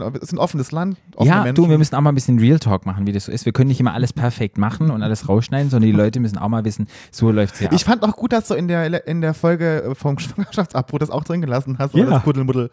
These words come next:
Speaker 2: Ja.
Speaker 1: Ja, na ja.
Speaker 2: Manchmal, manchmal finden wir halt nix.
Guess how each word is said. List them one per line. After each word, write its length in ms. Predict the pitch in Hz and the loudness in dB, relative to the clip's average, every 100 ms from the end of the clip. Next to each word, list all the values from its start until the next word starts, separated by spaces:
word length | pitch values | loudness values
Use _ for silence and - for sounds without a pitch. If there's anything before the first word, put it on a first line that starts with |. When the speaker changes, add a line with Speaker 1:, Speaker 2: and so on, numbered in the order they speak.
| - | -4
Speaker 2:
Ja. 300 | 147 156 180 - | 0 2 0 -2
Speaker 1:
Ja, 260 | 160 285 339 | -2 -2 -2
na 100 | 330 | -6
ja. 220 | 302 359 359 _ - | -6 -8 -10 _ 0
Speaker 2:
Manchmal, 240 | 143 190 - - | 2 2 -2 -4
manchmal 300 | 139 170 170 | 0 0 2
finden 180 | 196 247 | 0 0
wir 140 | 226 | 0
halt 200 | 120 107 | 0 -2
nix. 360 | 98 - - | -6 -8 -16